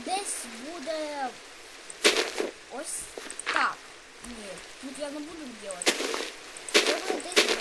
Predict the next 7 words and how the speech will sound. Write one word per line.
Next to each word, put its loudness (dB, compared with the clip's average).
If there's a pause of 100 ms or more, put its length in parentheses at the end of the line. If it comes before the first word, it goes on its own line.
буде 0 (2500)
от 2 (680)
в, -2 (280)
в -4
от -6
этот 2 (200)
блок. 2